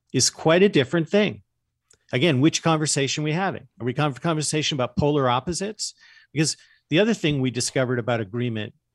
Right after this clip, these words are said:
this is a second piece from that chapter, is let's not dramatize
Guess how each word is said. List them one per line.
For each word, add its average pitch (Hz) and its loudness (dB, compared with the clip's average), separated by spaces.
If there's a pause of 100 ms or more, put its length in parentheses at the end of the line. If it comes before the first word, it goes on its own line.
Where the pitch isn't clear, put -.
(240)
this 104 -8
is 107 -4
a 113 2
second 160 2
piece 110 -2
from 107 -8
that 107 -2
chapter, 107 -4 (540)
is 131 2 (400)
let's 185 0
not 196 4
dramatize 135 0